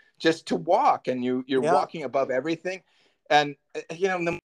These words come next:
Speaker 1: I think about it, the more I think we have to build a pedestrian bridge across the East River and
Speaker 2: Yeah,
Speaker 1: across
Speaker 2: there
Speaker 1: all the rivers of the United States.
Speaker 2: Yeah, well, we have
Speaker 1: Uh,
Speaker 2: one up not far from where we were last weekend, uh, in, in Poughkeepsie, uh, the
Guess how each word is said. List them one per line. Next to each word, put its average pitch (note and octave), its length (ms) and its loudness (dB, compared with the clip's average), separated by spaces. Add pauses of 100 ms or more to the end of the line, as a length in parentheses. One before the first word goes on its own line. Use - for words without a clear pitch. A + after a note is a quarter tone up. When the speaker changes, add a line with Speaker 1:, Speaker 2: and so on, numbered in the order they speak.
(120)
Speaker 1:
I A#3 100 0
think - 320 -6
about B2+ 220 -2
it, C3 100 -6
the D#3 80 -2
more E3 240 0
I E3 80 2
think E3 280 -8
we E3+ 120 -4
have C4+ 440 -6
to - 100 2
build B2+ 260 2
a A2+ 60 -4
pedestrian A2+ 600 -4
bridge G#2 240 -4
across G#2+ 400 -6
the A#2 220 -6
East G#2+ 220 -2
River F#3 240 8
and F#3 100 8
Speaker 2:
Yeah, G3 140 10
Speaker 1:
across G3+ 240 4
Speaker 2:
there F#3 120 -4
Speaker 1:
all G#3 220 6
the A3+ 100 0
rivers G3+ 400 0
of F#3 120 -12
the G3+ 80 -18
United G3 420 -4
States. - 600 -12 (260)
Speaker 2:
Yeah, G3 100 -2
well, G3+ 200 8
we F#3+ 100 10
have A3+ 160 8
Speaker 1:
Uh, A3 80 10
Speaker 2:
one G#3 260 2
up E3+ 220 0
not F#3+ 200 -4
far F#3+ 200 2
from F#3 180 -8
where F3 140 -2
we F3+ 100 0
were F3 200 2
last E3 360 0
weekend, E3 500 -8
uh, D3+ 220 -2
in, D3 100 -18
in D3 200 -12
Poughkeepsie, F3+ 840 0 (260)
uh, C#3 60 -8
the C3 100 -6